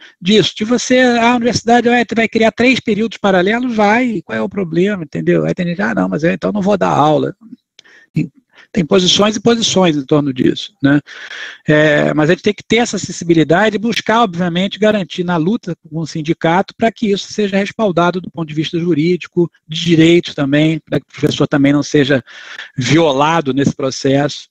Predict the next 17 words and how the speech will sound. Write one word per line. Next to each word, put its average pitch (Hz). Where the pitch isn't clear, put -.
né? 143
Tem 135
aquelas 147
garantias 147
que -
a -
gente -
tava 131
conversando 139
também. 139
Então, 170
isso 208
aí 190
é, 185
é, 180
é, 151
é, 127